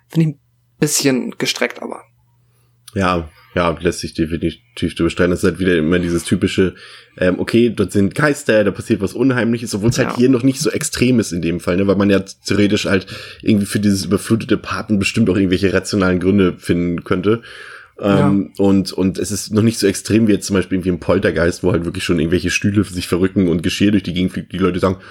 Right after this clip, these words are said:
Speaker 2: „Ja, holen wir uns lieber noch ein paar andere Leute ins Haus, die sich das mal ansehen.“ So,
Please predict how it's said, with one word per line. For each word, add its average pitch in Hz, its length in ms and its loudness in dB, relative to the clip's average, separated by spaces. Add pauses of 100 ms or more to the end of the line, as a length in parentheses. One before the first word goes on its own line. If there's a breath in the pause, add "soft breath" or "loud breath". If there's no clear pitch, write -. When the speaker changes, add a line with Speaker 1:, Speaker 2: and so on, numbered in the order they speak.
(200 loud breath)
Speaker 2:
„Ja, 120 140 2
holen 127 220 2
wir 143 120 4 (140)
uns 123 120 -2
lieber 117 160 0
noch 104 120 0
ein 98 80 -4
paar 104 120 0
andere 101 200 2
Leute 90 220 0
ins 90 140 -4
Haus, 87 240 0
die 87 80 -8
sich 80 140 -10
das 87 160 -8
mal 82 120 -4
ansehen.“ 90 360 -2 (340 loud breath)
So, 101 180 2